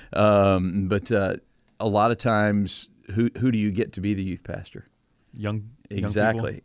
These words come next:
Speaker 1: And
Speaker 2: Yeah.
Speaker 1: they're not really ready, or they may be, none of us are really ready. I don't think I was ready for all of them, but the patience runs thin with some of the other people. You bring in this young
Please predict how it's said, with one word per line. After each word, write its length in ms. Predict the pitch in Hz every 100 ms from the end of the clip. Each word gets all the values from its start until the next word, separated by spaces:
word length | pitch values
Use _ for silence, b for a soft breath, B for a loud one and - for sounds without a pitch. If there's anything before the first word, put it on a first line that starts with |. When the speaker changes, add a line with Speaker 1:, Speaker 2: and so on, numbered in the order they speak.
| -
Speaker 1:
And 140 | 98
Speaker 2:
Yeah. 60 | 98
Speaker 1:
they're 100 | 95
not 240 | 101 104 101
really 380 | 104 101 98 -
ready, 540 | 90 92 95 113 120 _ b b b -
or 640 | 101 104 98 95 92 92
they 200 | 95 95
may 260 | 95 101 104
be, 280 | 101 101 113
none 200 | 104 117
of 60 |
us 140 | 104 95
are 40 |
really 220 | 95 90
ready. 320 | 95 95 113 98
I 40 |
don't 140 | 110
think 140 | 101 87
I 100 | 117
was 140 | 113
ready 220 | 95 90
for 180 | 87 87
all 260 | 92 113 98
of 120 | 92
them, 140 | 95 - B B B
but 420 | 92 104 98 - _ _ _ _ _ _
the 100 | 101
patience 500 | - 95 104 117 110
runs 320 | 107 107 104
thin 360 | - 104 110 113
with 120 | 92
some 140 | 98 98
of 60 |
the 60 | 101
other 100 | 98
people. 240 | 113 113 107
You 140 | 104
bring 260 | 101 104 113
in 120 | 107
this 180 | 98 101
young 400 | 101 110 107